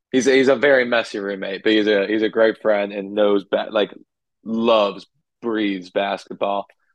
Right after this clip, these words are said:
So know he's gonna be a, a great coach, and, and whatever basketball affiliated role he's in, he excels at. So appreciate you sharing all that with us, man. It's, it's cool to have a little insight, a little behind the scenes to the number one team in the country,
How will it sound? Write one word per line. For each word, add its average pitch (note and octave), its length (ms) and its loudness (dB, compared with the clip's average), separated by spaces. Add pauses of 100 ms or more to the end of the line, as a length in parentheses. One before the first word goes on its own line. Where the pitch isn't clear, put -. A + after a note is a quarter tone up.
(140)
So F#2+ 480 -4
know G2+ 260 2
he's F#2+ 120 0
gonna F#2+ 140 -2
be F#2+ 140 0
a, G2 260 -2
a G2 80 -4
great G2+ 320 0
coach, G2+ 360 0
and, F#2+ 180 -10
and F#2+ 160 -8
whatever F#2+ 480 0 (320)
basketball G2+ 560 2
affiliated F#2+ 600 0
role F#2+ 280 -4
he's F#2 200 -10
in, F#2+ 180 -8
he F#2+ 120 -4
excels F#2 500 -2
at. F2+ 260 -6
So G2 380 0 (540)
appreciate C3+ 500 2
you A#2 300 6 (280)
sharing B2 360 -2
all A#2+ 140 2
that A#2 140 0
with A#2 180 -2
us, B2 160 -4
man. A#2 240 -8
It's, G#2+ 140 -6
it's G#2 180 -12
cool A#2 320 -4
to G2+ 220 -2 (400)
have G2+ 200 -2
a G2 60 -2
little G2 400 2
insight, G2 480 -2
a - 20 -4
little G2 120 0
behind F#2+ 360 -4
the F#2+ 60 -10
scenes F#2+ 460 -8
to F#2+ 280 -4 (160)
the F2+ 140 -4
number F#2+ 260 -4
one F#2+ 240 0
team F#2+ 200 -4
in F#2+ 100 -6
the - 80 -8
country, F#2+ 500 -6